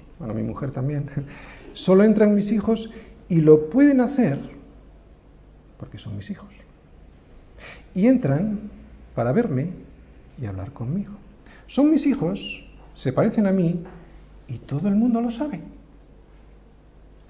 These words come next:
Tengo el carácter de Dios. ¿Cómo es el carácter de un hijo de Dios? ¿Cómo es alguien que puede entrar en la casa del Padre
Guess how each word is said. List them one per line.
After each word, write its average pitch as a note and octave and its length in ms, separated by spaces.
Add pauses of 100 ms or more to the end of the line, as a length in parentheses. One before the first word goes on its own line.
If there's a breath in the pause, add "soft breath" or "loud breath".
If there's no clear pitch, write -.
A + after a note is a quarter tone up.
(240 soft breath)
Tengo A3 200
el B3+ 40
carácter D3+ 380
de A2+ 120
Dios. D3 460
¿Cómo C#4+ 280
es - 120
el G#3 120
carácter E3+ 500
de C3+ 80
un C#3+ 100
hijo D3 260
de A#2 140
Dios? G2+ 420
¿Cómo D4 200
es C#4 100
alguien C4+ 280
que A3 80
puede A3 220
entrar A3 380
en F3 120
la E3 140
casa A3 280
del B2+ 160
Padre G#3+ 460